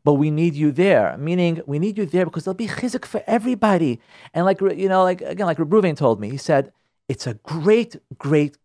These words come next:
great, great opportunity just for people." But you know what? He says, he says, "Be'ez Hashem, people should come." Really, really hope that people should come, will be empowered, and Be'ez Hashem,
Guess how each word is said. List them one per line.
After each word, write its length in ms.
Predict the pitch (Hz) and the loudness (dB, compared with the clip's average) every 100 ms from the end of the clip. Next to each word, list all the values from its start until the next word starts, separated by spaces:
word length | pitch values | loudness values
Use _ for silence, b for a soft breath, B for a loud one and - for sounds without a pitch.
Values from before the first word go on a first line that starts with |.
| _ | _
great, 320 | 139 143 143 | -2 0 0
great 220 | - 135 120 | -2 2 2
opportunity 600 | 120 127 - 135 123 123 | 0 -4 -8 -8 -8 -8
just 160 | 208 | -10
for 60 | 202 | -10
people." 480 | - 233 233 139 - b b - | -8 -2 2 2 0 b b -14
But 140 | 110 | -6
you 100 | 123 | -2
know 160 | 143 165 | 2 4
what? 340 | 185 196 - _ | 6 4 0 _
He 120 | 123 | -18
says, 400 | 120 151 156 151 _ _ _ | 0 4 4 2 _ _ _
he 40 | - | -12
says, 80 | 117 | -10
"Be'ez 360 | - - 156 | -4 0 0
Hashem, 240 | 147 - 123 | 0 -6 -8
people 200 | 127 117 | -8 -8
should 140 | 117 | -10
come." 280 | 113 92 90 - | -8 -10 -12 -18
Really, 420 | 113 151 208 190 | -6 0 2 4
really 220 | 160 135 | 2 2
hope 280 | 120 117 113 _ _ _ _ | 2 2 0 _ _ _ _
that 240 | 127 113 - | -6 -6 -6
people 420 | - 170 151 127 | -6 -4 -4 -6
should 340 | - - 202 | -2 0 0
come, 360 | - 160 147 143 _ _ _ _ _ _ - | 2 4 4 0 _ _ _ _ _ _ -12
will 100 | 127 | -10
be 200 | 120 156 | -4 -2
empowered, 680 | 170 160 131 120 120 120 120 b b b b b - | -2 -2 2 4 6 4 2 b b b b b -8
and 260 | 127 127 120 | -6 -4 -4
Be'ez 300 | - 160 160 | 0 0 -2
Hashem, 560 | 160 - 139 135 135 | -6 0 0 0 -2